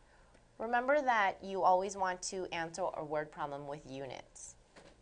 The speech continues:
and our units here would be pounds.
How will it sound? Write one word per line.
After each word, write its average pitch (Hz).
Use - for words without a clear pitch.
and 156
our 151
units 151
here 139
would 135
be -
pounds. -